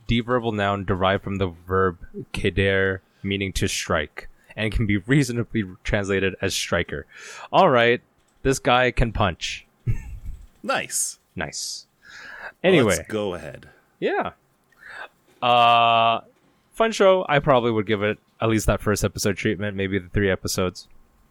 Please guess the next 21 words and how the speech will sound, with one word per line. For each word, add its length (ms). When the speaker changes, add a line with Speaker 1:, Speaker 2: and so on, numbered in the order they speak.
Speaker 2:
I 60
wanna 120
see 120
what 100
happens. 440
Speaker 1:
Yep. 160
Uh, 500
moving 300
on 300
to 880
Nancy's 480
second 320
anime. 580
We've 220
got 300
Mashiro 840
no 380
Oto 600
by 220
Shin-Ei 720
Animation. 840